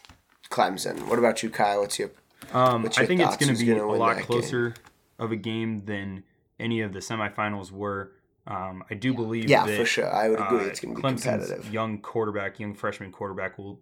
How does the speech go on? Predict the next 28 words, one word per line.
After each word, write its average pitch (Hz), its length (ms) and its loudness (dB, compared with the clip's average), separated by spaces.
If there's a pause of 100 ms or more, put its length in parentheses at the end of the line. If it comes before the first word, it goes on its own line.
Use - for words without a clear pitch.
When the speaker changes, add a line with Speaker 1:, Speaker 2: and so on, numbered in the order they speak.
(120)
Speaker 2:
be 113 100 -4
able 110 180 -2
to 104 120 -12
keep - 240 -12
it - 100 -16
close. 101 400 -8
He - 160 -8
obviously 98 540 -6
showed, 95 440 -10 (520)
um, 90 320 -10 (480)
an 117 40 -8
incredible 107 440 -2
amount 104 240 -4
of - 80 -20
poise 101 320 -8
in 98 100 -14
the 92 60 -14
semifinal 92 720 -12
game. 95 340 -12 (460)
Um, 95 480 -8 (720)
I 113 140 -2
just, 107 520 -8
I 117 120 0
just 110 180 -10
think 98 160 -8
Alabama's 92 480 -6
gonna 87 180 -14
overwhelm, 90 500 -16